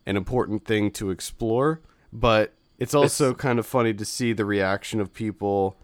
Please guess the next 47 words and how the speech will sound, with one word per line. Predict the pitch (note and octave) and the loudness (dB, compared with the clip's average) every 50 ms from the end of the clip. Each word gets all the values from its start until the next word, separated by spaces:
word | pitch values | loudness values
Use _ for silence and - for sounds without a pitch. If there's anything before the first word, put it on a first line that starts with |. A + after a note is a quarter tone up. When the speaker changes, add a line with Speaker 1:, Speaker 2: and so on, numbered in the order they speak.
| _ _ _ _ _ | _ _ _ _ _
Speaker 2:
The | A2+ | -14
flip | - - - A#2+ A#2+ | -6 0 0 0 0
side | - - - G2 G2 - F#2+ | 0 -4 -4 -4 -4 -6 -8
of | G2+ - G#2+ | -8 -10 -10
it. | B2+ C#3 C#3 | -14 -14 -10
Speaker 1:
D-, | - C#3 - D3 D3+ D#3 | -10 -8 -2 2 2 4
yeah, | E3 A2+ E2 | 4 4 4
for | - - - A#2+ | 2 0 -2 -2
somebody | - - C#3 C3+ C3+ C3+ | 0 2 4 6 6 6
that | B2 B2 | 4 2
comes | - - C#3 B2 A#2+ A2+ | 0 0 -2 -2 0 0
back | B2 A#2+ A#2+ A2+ - | 2 2 2 2 2
and | C3 B2 | 0 -2
they're | A#2+ | -2
just | A#2 C3 B2+ - | -2 -4 -6 -8
fine, | - - - D3 F3+ D3+ - - - - - _ | -6 -4 -2 0 0 0 -2 -6 -10 -12 -14 _
because | - A#2+ A2 C3 A#2 A#2 | -6 -2 -2 -2 0 2
that's | C#3 E3 F3 F3+ - - - - _ _ _ _ _ | 0 0 0 -2 -6 -10 -12 -14 _ _ _ _ _
a-, | G#2+ G#2 - - | -6 -6 -6 -4
how | - A#2+ G#2 F2 - - _ _ _ _ - | -2 -2 -2 -2 -4 -10 _ _ _ _ -8
a | G#2+ | -6
lot | G2 F#2 F#2 G2+ D#3 | -2 0 2 2 2
of | F3+ - | 0 -2
people | - G2+ F#2 - - D#2+ | -4 -6 -6 -6 -8 -12
come | - - - F#2+ F2+ | -12 -10 -10 -8 -8
back. | F2 - F#2+ F2 F#2 G#2+ - _ _ _ _ _ _ _ - | -6 -4 -2 -2 -2 -4 -6 _ _ _ _ _ _ _ -14
Speaker 2:
<laughs> | - - | -10 -8
No | C#3 A#2 A#2 - - C#3 C3 A#2+ | -8 -8 -6 -4 0 2 4 4
Speaker 1:
and | B2 A#2 | 4 4
they're | G#2 G#2 | 6 4
Speaker 2:
one | - - | 4 4
Speaker 1:
okay. | - - - - A2 | 4 2 2 2 2
Speaker 2:
can, | A2 A#2 A#2+ A#2 A2+ A#2 - - - _ _ _ _ - - - - - - | 2 0 0 0 -2 -6 -10 -16 -20 _ _ _ _ -16 -14 -14 -14 -6 0
and, | D3+ D3+ D#3 D#3 E3+ E3 - _ - C3 - - _ _ _ _ _ _ _ - | 0 2 2 0 -2 -6 -10 _ -18 -18 -18 -18 _ _ _ _ _ _ _ 2
you | D#3 D#3+ | 4 4
know, | D3 B2 | 6 6
they | A#2+ B2 | 4 4
touch | A#2+ - F3 G3 - - | 2 2 -2 -2 0 2
on | D#3+ C#3+ B2+ | 2 2 2
a | A2+ | 2
little | A#2 C3 D#3+ E3+ | 2 2 2 2
bit | B2 A#2+ A#2+ A2 A2 - | 2 0 -2 -4 -4 -2
towards | - A#2+ A2 A2 | -2 -2 -2 -2
the | A2 A2+ A#2+ | -2 0 0
end | B2+ C3 A2+ | 0 2 2
where | A2 G#2+ | 0 0
he, | G2+ G#2+ G#2 | -2 -4 -8